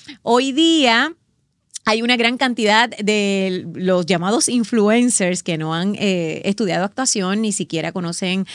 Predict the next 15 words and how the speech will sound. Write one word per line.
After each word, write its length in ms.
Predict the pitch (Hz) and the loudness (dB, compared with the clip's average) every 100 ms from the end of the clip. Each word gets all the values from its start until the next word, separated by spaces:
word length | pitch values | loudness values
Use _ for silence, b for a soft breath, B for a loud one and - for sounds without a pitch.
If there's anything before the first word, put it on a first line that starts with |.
| B - | B -4
los 120 | 208 | -2
principios 420 | 196 - 196 190 | -2 -2 -2 -2
básicos 360 | 175 185 190 180 | -2 -2 -4 -2
de 100 | 160 | -4
lo 80 | |
que 80 | 156 | -4
es 60 | 156 | -4
la 100 | 185 | -4
técnica 380 | 143 156 165 180 | -6 -6 -6 -8
actoral, 520 | - 214 165 151 202 B B | -4 -4 -2 -4 -6 B B
y 80 | 202 | -2
son 160 | 185 | 0
los 100 | 208 | 0
que 100 | 285 | -2
están 460 | 262 - 196 262 | -4 -2 -2 -4